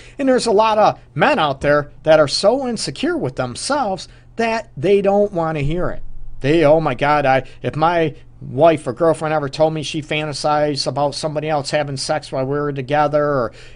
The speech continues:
you know, in a relationship, oh my God, that'd be it. I'd be leaving her." And I'm like, "What?" That is insecure, right? "No, I just know myself well enough. I wouldn't be able, I wouldn't tolerate it." And I'm like, "You know what?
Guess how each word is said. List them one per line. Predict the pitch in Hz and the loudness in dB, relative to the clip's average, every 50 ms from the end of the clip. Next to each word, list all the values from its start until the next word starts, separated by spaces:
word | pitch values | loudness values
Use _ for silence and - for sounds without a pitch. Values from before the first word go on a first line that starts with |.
| - | -8
you | - 117 | -4 -4
know, | 143 139 | -2 -2
in | 151 156 151 | -2 -2 -2
a | 147 | -2
relationship, | 135 135 139 135 143 151 160 151 - 123 - - 131 110 - | 0 -2 0 0 0 0 0 -2 -2 -4 -4 -4 -4 -4 -2
oh | 135 135 | -2 -2
my | 135 123 | -2 -2
God, | 123 - 147 139 123 - | 0 0 0 0 0 0
that'd | 143 147 135 | -2 -2 -2
be | - 107 110 147 | -4 -4 -2 0
it. | 147 - - | 0 0 0
I'd | 123 147 147 | 0 -2 -2
be | 135 120 107 | -4 -6 -8
leaving | 107 123 156 170 175 135 123 107 | -4 -2 -2 -2 -2 -4 -6 -6
her." | 98 151 160 147 120 | -4 -2 -2 -2 -2
And | 107 123 | -4 -4
I'm | 147 156 143 | -6 -6 -6
like, | 120 95 - - | -8 -10 -12 -8
"What?" | - 139 240 381 440 466 453 453 - - - - - - - - - - - - - - - - - - - | -2 0 2 2 2 2 0 -4 -8 -16 -16 -18 -20 -20 -20 -20 -20 -20 -20 -20 -20 -20 -20 -20 -20 -10 -2
That | - 170 220 277 | 2 2 4 4
is | 311 320 247 - | 4 2 2 -2
insecure, | 139 113 120 - - - - - - 117 98 95 | -6 -8 -8 -10 -10 -10 -10 -10 -8 -8 -8 -8
right? | 92 95 107 139 185 220 - - - - - - - - - - - - - - - - - - - - - - - - | -6 -6 -4 -4 -6 -8 -10 -16 -20 -20 -20 -20 -20 -20 -20 -20 -20 -18 -18 -18 -20 -20 -20 -20 -20 -20 -20 -10 -2 4
"No, | 151 165 151 123 | 6 6 6 6
I | 113 131 | 4 2
just | 147 135 131 110 - - | 0 -2 -4 -6 -6 -4
know | 147 143 147 151 | -2 -2 -2 0
myself | 143 139 135 127 - - 151 131 117 - | 0 -2 -2 -4 -4 -2 0 0 0 0
well | 127 143 185 190 151 | 0 0 0 0 0
enough. | 123 113 120 123 - | -2 -4 -6 -4 -2
I | 131 139 | -2 -2
wouldn't | 165 151 127 123 123 120 | -2 -2 -4 -6 -6 -8
be | - 135 127 127 127 131 | -6 -6 -4 -2 -2 -2
able, | 131 127 131 | -2 -2 -2
I | 127 120 131 | -2 -2 -2
wouldn't | 143 139 135 139 139 135 | -2 -2 -4 -6 -6 -4
tolerate | - 156 175 175 147 123 110 104 98 95 | -2 -2 0 0 -2 -4 -6 -8 -10 -10
it." | 95 | -10
And | 101 123 | -8 -8
I'm | 127 120 | -6 -6
like, | 120 117 104 - - | -6 -6 -8 -8 -8
"You | 143 135 | -8 -6
know | 135 135 | -4 -2
what? | 135 143 139 | -2 -2 -4